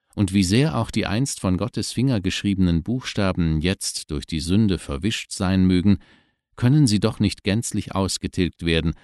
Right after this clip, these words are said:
solange wir noch ein Bewusstsein von Gut und Böse haben. Jeder Teil dieses Gesetzes muss für alle Menschen und in allen Zeitaltern in Kraft bleiben, da es nicht von Zeit oder Ort noch von irgendwelchen anderen Umständen abhängig ist,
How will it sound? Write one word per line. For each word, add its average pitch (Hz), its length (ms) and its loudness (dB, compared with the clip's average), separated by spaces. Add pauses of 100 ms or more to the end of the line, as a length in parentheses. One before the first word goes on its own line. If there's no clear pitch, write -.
(160)
solange 117 460 4
wir 107 100 2
noch 95 180 0
ein 85 180 -2
Bewusstsein 110 640 -2
von 92 240 0
Gut 113 220 -2
und 104 160 -2
Böse 78 400 -2
haben. 60 300 -10 (1300)
Jeder 110 400 2
Teil 98 380 0
dieses 92 380 -2
Gesetzes 87 640 -2
muss 92 180 2
für - 220 -6
alle 113 240 2
Menschen 101 480 2 (160)
und 95 180 -2
in 87 140 -2
allen 113 380 0
Zeitaltern 92 760 -2
in 90 200 -2
Kraft - 420 -10
bleiben, 71 400 -2 (480)
da 92 160 2
es - 180 -2
nicht 151 220 2
von 90 240 0
Zeit 107 360 -2
oder 92 280 -4
Ort 107 340 -4 (220)
noch 101 180 -4
von 104 220 0
irgendwelchen 104 680 0
anderen 104 400 2
Umständen 87 640 0
abhängig 71 600 -6
ist, - 300 -8